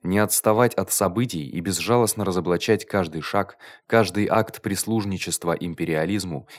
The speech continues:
и измены пролетариату со стороны партий Второго интернационала. Второе. Вмешательство Америки в дела Европы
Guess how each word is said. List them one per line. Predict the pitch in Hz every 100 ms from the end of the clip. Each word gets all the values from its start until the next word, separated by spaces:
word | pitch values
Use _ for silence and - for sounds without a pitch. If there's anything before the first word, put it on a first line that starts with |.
| -
и | 127 113
измены | 104 113 113 90
пролетариату | - 82 78 78 90 107 113 107
со | - 101
стороны | - 92 98 110
партий | 98 95 - 101 85
Второго | - 92 87 80
интернационала. | 78 90 85 85 82 - 85 82 82 69 - _ _ _ _ _ _ _ _ _ _ _
Второе. | - - 107 104 78 62 _ _ - - -
Вмешательство | 80 98 - 143 113 98 101 95
Америки | 90 92 123 117 - 92
в | 80
дела | 98 107
Европы | 95 87 85 120 117 120 110